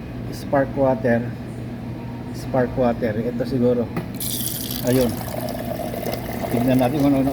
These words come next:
kung mag-i-spark nga. Tigil ka na, napuno na eh. Eh, tignan ko. Ayaw yata tumigil. Ayun pala. <laughs> May umiikot pala doon na, ano, makikita pag tumigil na. Oh.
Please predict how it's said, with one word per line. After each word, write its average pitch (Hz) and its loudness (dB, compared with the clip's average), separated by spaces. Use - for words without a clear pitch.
kung 143 4
mag-i-spark 131 0
nga. 139 4
Tigil 214 4
ka 247 4
na, 302 4
napuno 156 4
na 240 2
eh. 156 4
Eh, 226 -2
tignan 359 -4
ko. 359 0
Ayaw 202 6
yata 202 2
tumigil. 214 2
Ayun 151 2
pala. 151 4
<laughs> 185 2
May 170 2
umiikot 165 2
pala 151 6
doon 160 4
na, 156 6
ano, 156 4
makikita 143 2
pag 135 0
tumigil 139 2
na. 151 4
Oh. 151 0